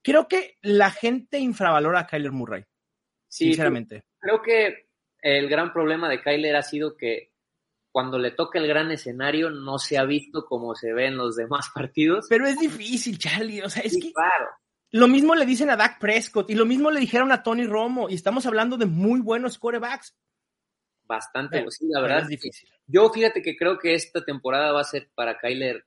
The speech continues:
Speaker 2: eh, el despegue absoluto,
Speaker 1: Sí.
Speaker 2: si se le puede decir,
Speaker 1: Sí.
Speaker 2: donde da ese pasito que nos ha quedado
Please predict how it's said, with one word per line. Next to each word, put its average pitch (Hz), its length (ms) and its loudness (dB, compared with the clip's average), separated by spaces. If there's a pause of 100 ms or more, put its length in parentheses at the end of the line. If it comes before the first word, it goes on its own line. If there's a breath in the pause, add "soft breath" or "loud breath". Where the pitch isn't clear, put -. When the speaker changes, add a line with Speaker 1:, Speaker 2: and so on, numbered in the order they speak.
(400)
Speaker 2:
eh, 101 460 -8 (340)
el 120 120 -8
despegue 123 560 -2
absoluto, 120 600 -4
Speaker 1:
Sí. 139 120 -8
Speaker 2:
si 120 60 -10
se - 260 0
le - 60 -12
puede 135 140 0
decir, 147 340 -6 (460)
Speaker 1:
Sí. 117 120 -4
Speaker 2:
donde 120 320 -2
da 139 100 2
ese 147 200 -2
pasito 135 520 -6
que 110 300 -4
nos 107 240 -14
ha 117 80 -6
quedado 117 600 -4